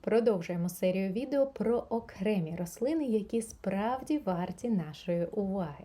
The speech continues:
У кожному випуску ми розбираємо всі особливості, щоб наприкінці ви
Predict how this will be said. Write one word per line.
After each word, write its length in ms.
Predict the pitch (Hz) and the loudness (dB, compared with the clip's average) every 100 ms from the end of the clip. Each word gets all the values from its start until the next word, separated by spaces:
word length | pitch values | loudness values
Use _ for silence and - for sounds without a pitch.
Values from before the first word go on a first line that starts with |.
| - | -6
У 80 | 185 | -2
кожному 460 | 185 170 175 170 | 0 0 2 0
випуску 520 | 170 196 302 220 - 190 | 0 0 0 -4 -2 2
ми 140 | 190 | 2
розбираємо 720 | 202 185 - 190 226 240 220 | 2 -4 -4 -2 0 2 0
всі 340 | 202 - 240 | 0 -6 -4
особливості, 800 | 269 254 220 175 170 160 165 - - - | -2 -2 -2 0 2 0 -4 -10 -12 -16
щоб 240 | - 170 170 | -6 -4 -2
наприкінці 680 | 165 190 190 240 233 285 | -4 -4 -2 -4 -2 -4
ви 200 | 269 240 | -2 -2